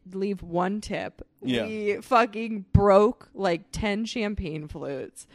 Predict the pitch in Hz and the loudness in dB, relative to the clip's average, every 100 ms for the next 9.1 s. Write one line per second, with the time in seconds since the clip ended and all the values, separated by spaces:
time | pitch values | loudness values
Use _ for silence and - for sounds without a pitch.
0 | - - 220 240 247 202 - 185 160 156 | -10 -2 0 2 0 -2 -4 -4 -4 -4
1 | 160 156 151 143 - _ _ _ _ _ | -4 -4 -4 -8 -12 _ _ _ _ _
2 | - _ _ - 220 208 185 156 - 139 | -20 _ _ -6 -2 0 0 -2 -6 -10
3 | - - - _ 185 185 180 156 156 147 | -10 -12 -14 _ -2 -2 -2 -2 -2 -4
4 | 135 - - 123 156 - - 240 - 180 | -6 -8 -8 -8 -10 -14 -20 -20 -8 -2
5 | 175 170 165 175 - 233 _ - 175 185 | 0 0 -2 -6 -12 -20 _ -10 -4 -2
6 | 185 185 170 175 175 - 208 185 196 165 | 0 -2 -2 -2 -2 -4 -2 -2 -2 -4
7 | 147 170 123 151 160 156 151 151 160 - | -4 -4 -4 -6 -4 -4 -4 -4 -8 -10
8 | 175 156 160 156 - 196 175 170 165 156 | -6 -4 -4 -8 -8 -4 -2 -2 -4 -6